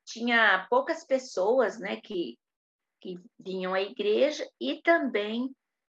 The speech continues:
é, as viagens eu não podia fazer com o Carlos, porque é caro pra viajar, né? Não é barato, a gente também não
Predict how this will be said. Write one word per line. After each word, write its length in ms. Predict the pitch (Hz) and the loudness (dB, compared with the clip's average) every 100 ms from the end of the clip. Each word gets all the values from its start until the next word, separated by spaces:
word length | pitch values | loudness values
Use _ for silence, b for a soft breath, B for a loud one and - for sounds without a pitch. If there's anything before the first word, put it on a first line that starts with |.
| _ _ _ _ - | _ _ _ _ -4
é, 520 | 208 202 202 196 190 | 0 4 4 4 0
as 280 | - 220 226 | 0 -2 -2
viagens 680 | 240 190 196 226 208 185 196 | -2 2 4 4 2 -4 -8
eu 100 | 220 | -8
não 100 | 226 | -8
podia 300 | 226 226 220 | -6 -4 -2
fazer 260 | 220 233 | -2 -2
com 120 | 233 240 | -2 -2
o 140 | 240 | -2
Carlos, 440 | 202 175 160 175 - | -2 0 0 -4 -12
porque 580 | 196 190 - 202 175 - - | -12 -10 -4 -2 -2 -4 -4
é 80 | 233 | -4
caro 500 | 247 339 403 453 311 | 0 2 4 4 2
pra 160 | 214 190 | 0 -2
viajar, 680 | 180 175 160 - 143 - 180 | -2 -4 -4 -6 -6 -6 -4
né? 240 | 170 233 | -2 0
Não 200 | 226 180 | 0 -2
é 160 | 196 269 | -2 0
barato, 640 | 285 269 233 233 240 190 | 6 6 8 6 4 2
a 40 | 180 | -2
gente 300 | 190 - - | -2 -8 -4
também 320 | 202 202 220 | 0 0 2
não 200 | 233 | 0